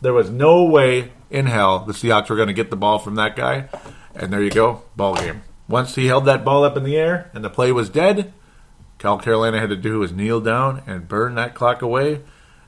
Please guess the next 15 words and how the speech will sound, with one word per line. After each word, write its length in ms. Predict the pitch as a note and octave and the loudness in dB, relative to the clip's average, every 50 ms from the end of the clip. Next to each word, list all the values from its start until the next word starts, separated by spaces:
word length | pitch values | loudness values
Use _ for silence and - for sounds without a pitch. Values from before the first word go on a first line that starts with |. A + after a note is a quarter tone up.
| _ _ | _ _
And 340 | - F#2+ F#2+ F#2+ F#2+ F#2+ F#2 | -10 -8 -6 -4 -6 -6 -4
here 160 | F#2+ G#2 A#2 | -6 -6 -8
come 460 | - - A#2+ A#2 B2 C3 C3+ C3+ C#3 - | -4 -4 -2 -2 -2 -2 -6 -6 -8 -6
the 140 | C3 A2 - | -8 -8 -6
Panthers. 560 | - A#2 A2+ A2+ F#2 F#2+ F#2 F2 E2 E2+ F#2+ - - - - - - - | -4 -4 -4 -4 -4 -6 -8 -8 -8 -12 -18 -20 -20 -20 -20 -20 -12 -6
Bang. 380 | - A2+ A2 A2 G#2+ G2+ F2+ - F2+ F2 - - | -2 -2 0 0 -2 -4 -6 -8 -12 -14 -14 -8
They 120 | G#2+ A2 | -6 -2
are 280 | A2 G#2 G2+ G2+ G2 G2 | 0 2 2 2 2 0
hosting 540 | G2 G2 A#2 - A#2+ B2 B2 - C3+ B2 A2+ | -2 -8 -4 -2 -2 -2 -2 -6 -8 -8 -6
the 120 | G#2+ A2 | -6 -4
N 60 | A#2+ | -4
F 80 | B2+ B2 | -4 -4
C 120 | - A2+ | -6 -12
Championship 460 | F#2+ - B2 A#2 A2 G#2+ F#2 G#2+ G#2 F#2+ | -8 -6 -6 -6 -6 -8 -8 -10 -10 -4
game 340 | A2 A2+ G#2+ G#2 G2+ G2 | -2 -2 -2 -2 -8 -10